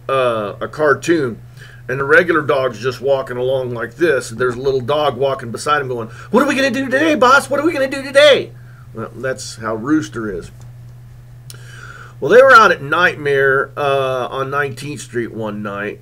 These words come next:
and they were having a few, and they were not drunk.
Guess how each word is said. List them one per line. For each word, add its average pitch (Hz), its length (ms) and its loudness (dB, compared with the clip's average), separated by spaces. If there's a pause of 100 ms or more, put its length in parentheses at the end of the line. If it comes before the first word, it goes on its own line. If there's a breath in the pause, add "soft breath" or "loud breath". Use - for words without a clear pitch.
and 117 400 -8
they 139 60 -2
were 143 100 -2
having 123 320 -2
a 113 60 -10
few, 107 440 -12
and 214 140 -2
they 294 60 -6
were 269 120 2
not 175 260 0
drunk. 123 320 -4